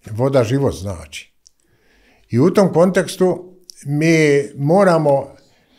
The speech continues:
imati veliki obzir prema vodi, vodom, vodnim sistemima, jer ne smijemo se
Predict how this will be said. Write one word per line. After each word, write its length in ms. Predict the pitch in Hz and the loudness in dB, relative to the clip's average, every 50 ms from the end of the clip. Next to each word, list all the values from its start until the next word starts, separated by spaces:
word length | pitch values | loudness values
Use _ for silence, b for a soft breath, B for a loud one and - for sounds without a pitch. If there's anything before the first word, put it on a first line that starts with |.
| _ _ - | _ _ -2
imati 640 | 151 175 190 185 165 - - 147 143 135 131 135 - | 0 2 4 4 2 2 0 -2 -2 -2 -2 -4 -8
veliki 540 | 120 113 117 160 196 190 165 117 - 135 135 | -6 0 2 2 4 4 2 0 2 2 4
obzir 520 | 160 190 165 135 117 131 135 131 120 127 | 4 4 2 0 0 0 0 0 0 0
prema 240 | - 131 131 123 120 | -2 -2 0 0 0
vodi, 320 | 117 120 143 165 165 156 139 | 0 2 0 2 2 2 2
vodom, 420 | 127 147 156 135 127 120 123 123 | 2 2 2 2 2 0 -2 -2
vodnim 340 | 120 139 147 131 123 117 110 | -2 -2 0 0 0 -2 -2
sistemima, 800 | 117 123 110 - - - 135 135 151 180 185 180 175 170 156 143 | -2 -6 -6 -6 -4 -2 0 0 2 2 2 2 2 2 2 2
jer 200 | 139 139 131 127 | 2 2 2 2
ne 140 | 175 180 175 | 2 0 0
smijemo 340 | 175 175 165 147 131 123 | 0 -2 0 0 0 -2
se 140 | 117 - 135 | -2 -4 -6